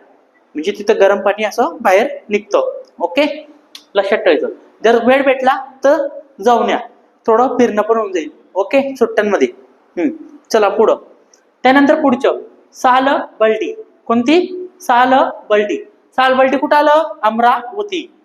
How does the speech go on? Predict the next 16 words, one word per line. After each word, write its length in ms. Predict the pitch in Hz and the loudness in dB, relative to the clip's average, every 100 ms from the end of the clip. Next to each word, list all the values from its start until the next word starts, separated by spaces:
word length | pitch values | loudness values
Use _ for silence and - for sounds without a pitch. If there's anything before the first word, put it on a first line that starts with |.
| _ _ | _ _
कुठं 160 | 226 254 | -2 2
आलं? 340 | 262 285 - - - 196 | 4 2 2 -4 -8 -4
अमरावती. 1000 | 208 240 262 - - 202 208 175 120 _ _ _ _ _ - | 0 0 0 -2 -8 -8 -6 -10 -12 _ _ _ _ _ -4
ओके, 560 | 214 320 285 - - - _ - | -2 0 0 -2 -8 -16 _ 0
पुढं 420 | 277 185 - - - _ - | 2 2 -2 -10 -16 _ -4
गणेशपुरी, 760 | 233 262 294 285 - 269 262 160 - - _ _ - | 0 2 0 -2 -2 0 2 0 -6 -16 _ _ -6
आपले 220 | 190 226 | 0 2
गणपती 340 | 220 220 220 | 2 2 2
बाप्पांचं 460 | 214 202 202 190 156 170 | 2 0 -2 -2 -2 0
गणेशपुरी. 640 | 214 240 240 - 208 170 - - _ _ _ | 0 0 0 0 0 0 -4 -18 _ _ _
कुठे? 520 | 226 139 262 - - - _ - | -2 2 2 0 -4 -10 _ -2
ठाणे. 280 | 254 226 127 123 _ _ _ _ - | 0 0 -2 -6 _ _ _ _ -4
कुठे? 580 | - 262 285 320 - - _ - | 0 2 2 0 -10 -16 _ -6
ठाणे. 260 | 339 226 165 - - _ _ _ _ _ _ _ | -2 0 -2 -6 -14 _ _ _ _ _ _ _
त्यानंतर 400 | 226 254 254 277 277 - - _ _ | 2 2 4 2 -2 -10 -18 _ _
धारावीपूर. 1200 | 165 196 202 196 233 285 - - - 247 131 - | -2 2 2 2 0 -4 -8 -10 -2 0 0 -8